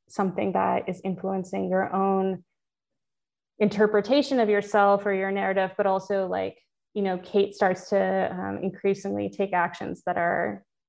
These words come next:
increasingly questionable and are influencing, like, Miranda's, um, own legacy, um, that are sort of, like, probing into questions about Miranda's son, um, and sort of doing this, like,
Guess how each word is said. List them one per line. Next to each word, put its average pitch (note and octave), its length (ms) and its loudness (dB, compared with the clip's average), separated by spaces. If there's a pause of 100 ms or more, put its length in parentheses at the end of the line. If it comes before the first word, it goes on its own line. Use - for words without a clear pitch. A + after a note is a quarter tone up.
(120)
increasingly C#4+ 440 4
questionable G3+ 580 2
and F#3+ 340 -2
are F#3+ 120 2
influencing, F#3+ 640 -4
like, G3 280 -2
Miranda's, F#3+ 720 0 (480)
um, F3+ 640 -2 (200)
own F#3+ 280 0
legacy, A3 920 2
um, F#3+ 680 -4 (240)
that F#3+ 200 2
are F3+ 680 2
sort F3+ 200 -4
of, F#3+ 120 0 (120)
like, - 220 -4 (600)
probing G3+ 440 4
into G3 220 -2
questions F#3 600 -6
about F3+ 320 -4
Miranda's F#3 560 -6
son, F#3+ 520 2 (460)
um, F3+ 560 0 (440)
and G3+ 180 2
sort G#3 180 4
of G3 140 2
doing F#3+ 240 -2
this, F#3+ 160 -4
like, G3+ 140 -6